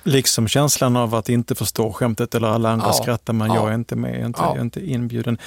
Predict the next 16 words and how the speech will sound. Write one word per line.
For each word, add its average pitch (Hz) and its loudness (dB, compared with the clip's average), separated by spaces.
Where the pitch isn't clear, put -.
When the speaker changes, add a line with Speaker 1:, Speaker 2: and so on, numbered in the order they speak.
Speaker 1:
Nu 165 0
talar 185 6
vi 165 4
om 139 2
skrattet - 0
här, 185 2
i 131 -4
förhåll-, 131 -4
vi 131 -2
började 127 0
i 120 2
humor. 120 -2
Eh, 123 4
skrattet - 0
i 120 4
sig, 120 2